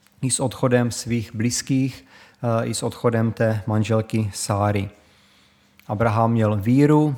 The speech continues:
která byla připravená přijmout i smrt, eh, bližního, smrt někoho milovaného.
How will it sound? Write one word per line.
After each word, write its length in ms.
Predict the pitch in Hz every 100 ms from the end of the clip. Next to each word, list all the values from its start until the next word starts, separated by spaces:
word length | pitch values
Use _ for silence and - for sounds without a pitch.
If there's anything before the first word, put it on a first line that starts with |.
| -
která 420 | - - 113 110
byla 240 | 107 110 104
připravená 800 | - 127 127 123 123 120 117 117
přijmout 640 | - - 117 113 110 107
i 120 | 110
smrt, 460 | 98 - 110 107 -
eh, 180 | 107 101
bližního, 680 | 95 101 110 110 98 98 - _ _ _ _ _ _ _ _ _ _ _
smrt 340 | - 117 107
někoho 420 | 110 104 110 110 92
milovaného. 720 | 107 104 101 104 101 98 95